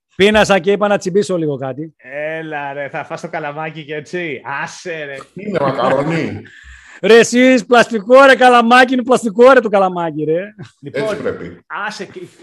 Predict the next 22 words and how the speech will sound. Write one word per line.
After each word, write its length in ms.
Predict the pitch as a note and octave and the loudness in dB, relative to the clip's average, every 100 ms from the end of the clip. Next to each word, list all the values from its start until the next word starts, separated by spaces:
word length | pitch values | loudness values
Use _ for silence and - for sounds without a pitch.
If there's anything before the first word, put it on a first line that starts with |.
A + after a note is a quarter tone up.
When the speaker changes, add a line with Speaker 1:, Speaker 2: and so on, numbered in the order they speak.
| G3 C#3+ D3 _ | -18 -18 -20 _
Speaker 2:
καλαμάκι, 840 | E3+ E3 D#3+ E3 G#3 A#3 B3 A#3 | -10 -8 -8 -8 -10 -10 -12 -14
τώρα 240 | G#3+ G#3+ G#3+ | -12 -12 -10
που 100 | G#3 | -12
λες 180 | G#3 | -12
καλαμάκι, 840 | G#3 F#3+ F3 G3 A#3+ A#3+ A#3 A3 G#3 | -12 -14 -14 -14 -16 -16 -16 -14 -14
που 100 | F3+ | -14
λέμε 220 | G#3 F#3+ | -12 -12
καλαμάκι, 440 | F3+ F3+ G#3 A#3 G#3 | -14 -12 -12 -12 -12
μου 140 | G3+ | -12
θυμίζω 500 | - - F#3+ G#3 G3 | -14 -16 -14 -12 -12
και 120 | F#3 | -12
τη, 400 | F3 F3+ F3 E3+ E3 - | -14 -14 -14 -16 -20 -20
μου 100 | F3 | -20
θυμίζει 300 | E3 F#3 E3+ | -16 -14 -14
και, 260 | E3 F3 E3 C3+ C#3+ | -16 -18 -18 -20 -20
θυμήθηκα 280 | F3 F3+ F3+ | -20 -16 -16
και 60 | |
το 80 | E3+ | -14
καλώδιο 640 | E3 E3+ F#3 F#3 C3 D3+ D#3+ | -12 -10 -10 -12 -12 -14 -14
με 80 | |
το 100 | D#3 | -14
ακροφύσιο 840 | D3 - D3+ - E3+ - D3 C#3 | -14 -14 -16 -14 -16 -16 -16 -16